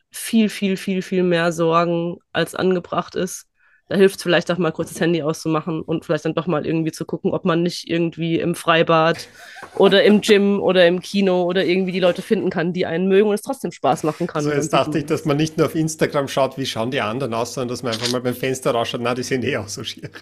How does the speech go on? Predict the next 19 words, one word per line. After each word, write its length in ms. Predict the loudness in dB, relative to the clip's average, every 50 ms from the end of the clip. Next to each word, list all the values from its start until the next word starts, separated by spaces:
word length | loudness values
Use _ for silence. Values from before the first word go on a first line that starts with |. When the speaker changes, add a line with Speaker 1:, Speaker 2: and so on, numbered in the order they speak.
| _ _ -6 -4 -2 0 2 4
Speaker 1:
Ja, 60 | 4
das 200 | 4 4 4 4
geht 160 | 6 6 6 8
auch. 260 | 6 6 6 4 2 0 -4 -12 _ -20 -20 -18 -16 -12 -4 0
Deshalb, 240 | 2 4 4 4 4
das, 180 | 2 0 2 2
das 180 | 2 2 2 4
ohne 240 | 4 6 6 6 4
Scheiß, 260 | 4 2 0 0 0 -2
das 100 | 0 4
hilft 200 | 4 4 4 4
aber 220 | 2 2 2 2
wirklich. 400 | 4 2 2 2 -2 -4 -2 -2
Weil 100 | 0 2
wenn 140 | 4 4 4
du 60 | 6
nämlich 340 | 6 6 4 4 2 0 0
ernsthaft 420 | 2 2 2 2 0 -2 -4 -2 -2
mal 340 | 0 0 2 2 0 -2